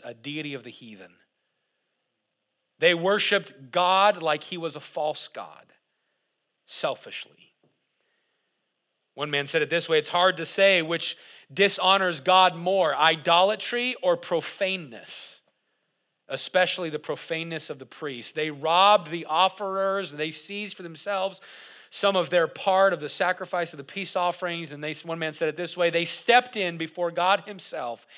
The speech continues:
and encroached upon his right too. As if it were a small thing to weary men,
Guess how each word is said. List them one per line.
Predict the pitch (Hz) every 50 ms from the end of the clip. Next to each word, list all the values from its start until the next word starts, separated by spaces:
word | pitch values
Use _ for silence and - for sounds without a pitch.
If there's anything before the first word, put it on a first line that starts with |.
| - - - - - _
and | 165 165 170
encroached | 170 175 170 170 - - 208 220 226 254 254 - - -
upon | 170 165 - - 196 185 180 180 170
his | 147 170 185 185 160 147
right | 151 156 151 151 143 139 _ _
too. | - - 139 110 98 95 95 _ _ _ _ _ _ _ - - -
As | - 175 196 185 165
if | 269 277 - 254
it | 233 202
were | 214 214 202
a | 185 170
small | - - - 202 214 226 247 262 262
thing | 254 - 226 208 185 175 175
to | - - 175
weary | 165 175 190 190 180 170 160
men, | 160 175 165 139 127 120 117 117 123 120